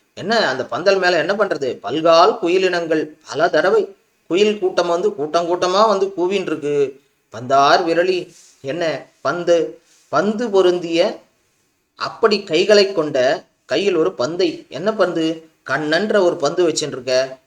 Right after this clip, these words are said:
இன்னொரு பந்தான அந்த ப-, ஜீவாத்மாக்கள்லாம் கொண்டுட்டு இருக்க, ரெண்டுத்துக்கும் நடுவுல இருந்துட்டு இருக்கக்கூடிய அந்த புருஷகாரம் அப்படிங்கிற,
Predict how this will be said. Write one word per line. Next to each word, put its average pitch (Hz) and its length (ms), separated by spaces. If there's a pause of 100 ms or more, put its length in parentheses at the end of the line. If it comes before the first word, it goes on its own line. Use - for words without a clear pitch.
இன்னொரு 196 340
பந்தான 156 340
அந்த 165 340
ப-, 135 300
ஜீவாத்மாக்கள்லாம் 160 840
கொண்டுட்டு 143 300
இருக்க, 127 460
ரெண்டுத்துக்கும் 143 520
நடுவுல 165 360
இருந்துட்டு 165 400
இருக்கக்கூடிய 139 500
அந்த 147 260
புருஷகாரம் 160 840
அப்படிங்கிற, 147 580